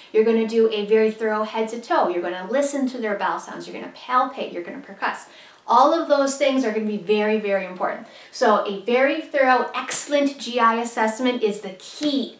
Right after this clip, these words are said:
to taking care of these patients. You're also gonna assess for signs of infection or signs of dehydration, so, um, dry mucous membranes, poor skin turgor, a high fever, things like that.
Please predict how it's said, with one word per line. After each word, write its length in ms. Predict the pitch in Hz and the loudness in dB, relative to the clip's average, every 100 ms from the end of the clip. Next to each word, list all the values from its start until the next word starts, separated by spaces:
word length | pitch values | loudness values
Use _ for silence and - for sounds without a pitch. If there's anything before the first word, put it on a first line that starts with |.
| _ - | _ -8
to 100 | 220 | -4
taking 340 | 226 220 214 | 0 0 -2
care 200 | 214 190 | -2 -2
of 60 | 190 | -2
these 160 | 196 - | -6 -8
patients. 580 | 202 - - - - _ _ _ _ _ _ _ _ _ - - - | -14 -14 -16 -20 -20 _ _ _ _ _ _ _ _ _ -20 -12 4
You're 140 | 277 | 6
also 200 | 285 349 | 6 4
gonna 220 | 339 330 | 2 2
assess 320 | 330 294 285 | 2 2 0
for 140 | - 294 | -2 -4
signs 380 | 277 247 254 233 | -2 0 2 2
of 120 | 190 | 0
infection 680 | 180 - 214 - - 320 415 587 - _ - | -4 -2 -2 -2 -2 0 0 -4 -14 _ -4
or 140 | 226 | -2
signs 420 | 233 - 233 233 220 | 0 0 2 2 2
of 80 | 208 | 0
dehydration, 920 | 233 220 208 190 208 233 339 370 403 | -2 -2 -2 -4 -4 -4 -2 -4 -4
so, 540 | - 190 185 185 180 - - - | -2 0 0 0 -2 -8 -18 -4
um, 340 | 208 196 180 | -2 0 -2
dry 440 | 190 214 208 220 226 | 0 6 8 8 6
mucous 400 | 233 220 202 254 | 4 2 -2 0
membranes, 640 | 277 277 269 262 247 240 | 2 4 4 4 4 0
poor 300 | - - 180 | -6 -4 -4
skin 480 | - - 269 262 262 | -4 -6 -4 0 0
turgor, 720 | 262 254 247 247 233 226 226 - | 0 -2 0 4 4 4 0 -6
a 60 | - | -10
high 300 | - 180 165 | -4 -4 -4
fever, 800 | - 285 277 269 247 247 247 240 | -8 -2 2 2 2 2 2 -4
things 240 | 196 202 226 | -10 -8 -4
like 220 | 302 - | -4 0
that. 320 | 214 214 - | -2 -2 -6